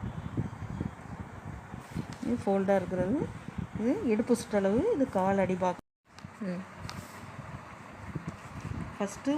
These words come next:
Speaker 1: உயரம் கோடு வரையணும், ரெண்டாவது இடுப்பு சுற்றளவு கோடு வரையணும், மூணாவது கால் அடிபாகம் கோடு வரையணும், நாலாவது கரை பாகம் வரையணும். திருப்பி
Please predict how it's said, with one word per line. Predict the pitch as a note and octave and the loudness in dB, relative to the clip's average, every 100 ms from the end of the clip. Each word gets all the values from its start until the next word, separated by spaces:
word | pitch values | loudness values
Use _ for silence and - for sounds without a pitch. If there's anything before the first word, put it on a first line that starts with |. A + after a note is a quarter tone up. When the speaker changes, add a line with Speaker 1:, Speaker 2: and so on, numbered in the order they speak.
| C#4 | 4
Speaker 1:
உயரம் | F#3 G#3 A3+ G#3+ | 2 2 2 0
கோடு | F#3+ G3 G3 | 2 4 4
வரையணும், | F#3 F3 G3 C#4 G#4 - - - - | 2 2 4 4 2 -6 -10 -10 -2
ரெண்டாவது | F#3+ G3+ G#3 A#3 B3 G#3 | 2 4 4 4 4 4
இடுப்பு | A3 A#3+ | 2 0
சுற்றளவு | - G#3+ G3+ F#3+ | 0 2 2 2
கோடு | G3 F#3+ F#3+ | 2 2 2
வரையணும், | F#3 G3+ C4 F#4+ - - - - F#3 | 2 4 4 4 -2 -12 -12 -6 0
மூணாவது | G3 G#3 G#3 G#3+ D#4+ - | 4 4 4 4 4 2
கால் | F#3+ F#3+ F#3+ | 0 2 4
அடிபாகம் | G3 G3 G3+ G#3 G3 | 4 4 4 4 4
கோடு | G3 F#3+ | 4 2
வரையணும், | F3 E3+ G3+ D#4 - - - - - F#3 | 2 0 2 2 0 -10 -12 -10 -2 0
நாலாவது | F#3+ G3+ G3 G3 F4+ - | 2 4 4 4 2 2
கரை | F3 F3+ F#3 | 2 2 0
பாகம் | F3+ G#3+ | 0 0
வரையணும். | D#3+ C#3+ C#3+ - - - - - - | -2 -4 -6 -8 -10 -12 -10 -10 0
திருப்பி | A#3+ C4 | 2 6